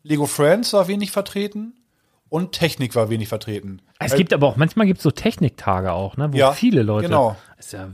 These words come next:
Speaker 1: Das war, glaub ich,
Speaker 2: ist echt
Speaker 1: letzte
Speaker 2: verrückt.
Speaker 1: Woche. Da war viel
Speaker 2: Ja,
Speaker 1: Technik.
Speaker 2: das
Speaker 1: Heute
Speaker 2: ist
Speaker 1: eher so kleinere Sets.
Speaker 2: Komisch.
Speaker 1: Ähm, ja, war ein schöner Tag. Und es war angenehm. Es gab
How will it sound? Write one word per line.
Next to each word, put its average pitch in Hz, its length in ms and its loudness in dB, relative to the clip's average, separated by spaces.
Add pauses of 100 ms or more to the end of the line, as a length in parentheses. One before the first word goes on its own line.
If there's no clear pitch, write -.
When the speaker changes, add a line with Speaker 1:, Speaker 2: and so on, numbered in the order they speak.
(160)
Speaker 1:
Das - 160 -6
war, 156 80 0
glaub 143 160 2
ich, 135 120 -4
Speaker 2:
ist - 40 -
echt - 120 2 (100)
Speaker 1:
letzte 131 80 -2
Speaker 2:
verrückt. 113 240 0
Speaker 1:
Woche. 107 160 -4
Da 123 140 -2
war 123 80 0
viel 117 220 -8 (120)
Speaker 2:
Ja, 123 160 4
Speaker 1:
Technik. 107 280 -4
Speaker 2:
das - 120 2
Speaker 1:
Heute 202 140 2
Speaker 2:
ist 214 60 4
Speaker 1:
eher 190 100 4
so 175 80 -8
kleinere 180 420 -2
Sets. 117 220 -2
Speaker 2:
Komisch. 104 460 -4 (600)
Speaker 1:
Ähm, 110 480 -4 (800)
ja, 139 240 4
war 127 80 2
ein 131 60 0
schöner 143 240 0
Tag. - 320 -6 (100)
Und 135 100 -14
es 135 200 -10
war 147 80 0
angenehm. 143 460 -2
Es - 160 -8
gab 139 380 2